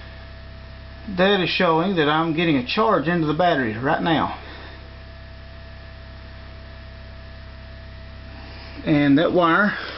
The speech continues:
from that alternator comes right into this charge controller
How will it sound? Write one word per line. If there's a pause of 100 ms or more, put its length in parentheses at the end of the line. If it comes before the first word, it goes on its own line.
(220)
from
that
alternator (3750)
comes
right
into
this
charge
controller